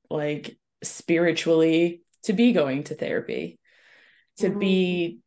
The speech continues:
Speaker 1: doing that stuff. And often, you know, as nutrition coaches, I think that we do have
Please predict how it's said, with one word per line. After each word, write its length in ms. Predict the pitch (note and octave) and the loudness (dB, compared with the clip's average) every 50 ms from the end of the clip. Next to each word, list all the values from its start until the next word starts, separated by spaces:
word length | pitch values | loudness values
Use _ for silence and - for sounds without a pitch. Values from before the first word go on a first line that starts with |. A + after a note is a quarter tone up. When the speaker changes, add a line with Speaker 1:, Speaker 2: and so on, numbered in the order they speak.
| _ - F#3 - | _ -20 -10 -4
Speaker 1:
doing 300 | F#3+ F#3 E3+ E3 D#3+ D3+ | -2 0 0 0 -2 -4
that 200 | D3 D3 - - | -6 -10 -12 -12
stuff. 460 | - - - - - F3+ F#3+ - - - | -10 -8 -6 -4 -4 -6 -6 -8 -6 -4
And 180 | - F#3 - - | -2 -2 -2 0
often, 880 | - E3 F3+ F3+ E3+ - _ _ _ _ - - - - F3+ F3 E3+ E3 | 2 2 2 2 0 -2 _ _ _ _ -14 -12 -6 0 0 2 2 2
you 120 | E3+ E3+ | 0 -2
know, 100 | D#3 D#3 - - | -2 -2 -2 -2
as 180 | F#3 F#3+ F#3+ | -2 -2 -4
nutrition 320 | - E3 - F#3+ F#3 F3+ E3+ | -6 -8 -8 -8 -8 -6 -6
coaches, 240 | F3+ E3+ E3+ E3+ | -6 -6 -4 -2
I 80 | E3+ E3+ | -2 -4
think 220 | E3 - E3+ E3+ | -4 -4 -4 -2
that 120 | E3 D#3+ - | -2 -2 -2
we 200 | E3+ F3 E3 C#3+ | -4 -6 -6 -6
do 260 | - F3+ F#3 F#3+ F3 | -4 -2 0 0 0
have 400 | E3+ E3+ D#3+ C#3+ C#3 C#3+ D3 C#3+ | -2 -4 -6 -8 -6 -6 -8 -8